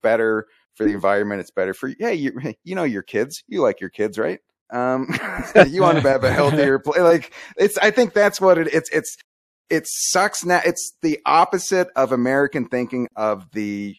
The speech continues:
Speaker 1: sh-, instant gratification. You have to plan ahead and, and then it's worth it. And if you don't do that, then I don't think you're gonna be on board.
Speaker 2: And that could be it too. They could be raising the rates to start investing in more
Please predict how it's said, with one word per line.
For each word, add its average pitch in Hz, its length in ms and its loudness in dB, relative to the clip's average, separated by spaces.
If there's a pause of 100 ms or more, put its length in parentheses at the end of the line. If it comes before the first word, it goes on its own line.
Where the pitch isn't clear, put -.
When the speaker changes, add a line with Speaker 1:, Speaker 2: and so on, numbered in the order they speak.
(120)
Speaker 1:
sh-, - 260 -20 (260)
instant 135 320 -6
gratification. 95 720 -4 (240)
You 113 120 -6
have 117 260 -2
to 107 240 -6 (140)
plan 127 300 -2
ahead 107 280 0
and, 98 240 -2 (180)
and 110 200 -4
then 113 160 0
it's - 260 -6
worth 98 400 -4
it. 87 200 -2
And 98 120 -6
if 92 100 -12
you 104 60 -8
don't 107 220 -4
do 98 140 -4
that, 92 400 0
then 92 300 -4
I 87 100 -6
don't 90 120 -6
think 85 160 -8
you're 82 100 -10
gonna 82 180 -6
be 78 160 -10
on 78 120 -10
board. 67 200 -10 (760)
Speaker 2:
And 214 140 4
that 202 140 8
could 160 120 2
be 147 140 10
it - 160 6
too. 131 240 4
They 101 160 -2
could 135 180 -2
be 135 120 4
raising 123 360 4
the 107 80 -2
rates 110 420 0 (340)
to 107 420 0
start - 420 2
investing 110 520 -4
in 107 360 0
more 101 500 8